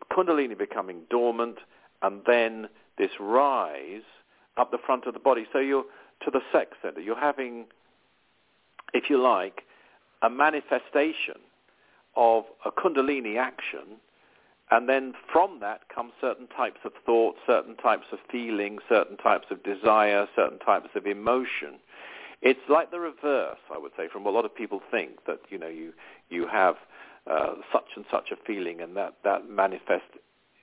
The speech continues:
into, in the Kundalini. It's the Kundalini moving, and that's bringing about a manifestation through your thoughts, your feelings, your emotions, your desire. And it happens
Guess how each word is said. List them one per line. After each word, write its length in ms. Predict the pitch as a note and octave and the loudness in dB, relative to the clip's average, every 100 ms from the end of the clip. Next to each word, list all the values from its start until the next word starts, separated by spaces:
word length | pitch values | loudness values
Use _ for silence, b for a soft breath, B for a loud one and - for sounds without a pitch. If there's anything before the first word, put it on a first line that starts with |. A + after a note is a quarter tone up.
| _ | _
into, 340 | A#2 G2+ G#2+ | -10 -6 -8
in 220 | F#2 G#2 F#2+ | -4 -4 -6
the 80 | |
Kundalini. 800 | - A2 F#2 F#2+ C#3 C#3+ - E2+ B B B | -6 -6 -2 0 0 0 -6 -10 B B B
It's 120 | A#2 - | -2 -2
the 60 | - | -4
Kundalini 720 | - E3+ C3+ A#2+ C3 A#2+ F2+ | 0 2 4 2 2 -2 -6
moving, 480 | F2+ E2 D2+ E2 F#2+ B B | -4 -4 -6 -10 -14 B B
and 180 | A2 A2+ | -2 2
that's 180 | B2 - - | 2 0 -4
bringing 280 | A2+ A2 A2 | -4 -4 -2
about 260 | G#2+ G2 | 0 0
a 40 | G#2+ | 0
manifestation 880 | A2 G#2 - G#2 - G#2 G2+ G2 - | -4 -4 -6 -10 -4 -2 -2 -10 -6
through 120 | G#2 | -4
your 220 | G2+ G2 - | -2 -4 0
thoughts, 300 | A2+ G2+ - - | 4 4 2 -4
your 100 | F#2 - | -8 -4
feelings, 380 | G#2 G2 G2+ F2+ | -4 -4 -8 -6
your 120 | F#2+ | -6
emotions, 520 | F#2+ G2 F#2 F#2 F2+ | -4 -2 -2 -2 -6
your 120 | F#2+ | -6
desire. 280 | F2+ F2 G#2+ B B - | -6 2 2 B B 0
And 220 | C3 A#2+ | 0 2
it 160 | C3 - | -4 0
happens 460 | E3 - G2 F2+ | 0 0 -8 -14